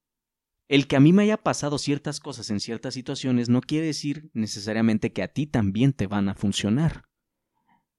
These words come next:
Tal vez a ti te puede ir de una forma distinta a la que me fue a mí. Tú puedes tener otros resultados, aunque hagamos el mismo método,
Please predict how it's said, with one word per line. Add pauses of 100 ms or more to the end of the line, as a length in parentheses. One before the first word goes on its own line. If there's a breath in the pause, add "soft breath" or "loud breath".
(160)
Tal
vez
a
ti
te
puede
ir
de
una
forma
distinta
a
la
que
me
fue
a
mí. (460)
Tú
puedes
tener
otros
resultados, (240 soft breath)
aunque
hagamos
el
mismo
método,